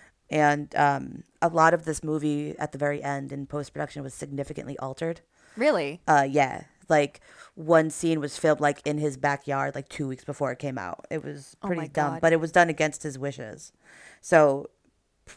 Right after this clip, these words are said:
Speaker 1: the p-, production company did this. Um, they significantly altered, um, and then Berlinger, um, claimed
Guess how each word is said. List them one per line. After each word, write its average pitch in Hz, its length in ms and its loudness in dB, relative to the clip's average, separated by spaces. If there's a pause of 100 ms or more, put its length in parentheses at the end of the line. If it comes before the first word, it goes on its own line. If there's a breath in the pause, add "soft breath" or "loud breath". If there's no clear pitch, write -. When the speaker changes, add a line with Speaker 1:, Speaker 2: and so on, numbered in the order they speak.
Speaker 1:
the 165 100 0
p-, - 140 -12 (100)
production 165 440 2
company 127 380 -12
did 135 200 -10
this. - 400 -12 (540 soft breath)
Um, 143 220 0
they 151 100 4
significantly 165 560 -2
altered, 143 580 -2 (520 soft breath)
um, 143 240 0
and 147 120 0
then 143 240 0 (260)
Berlinger, 135 520 -2 (640)
um, 135 260 -8 (160)
claimed 143 380 0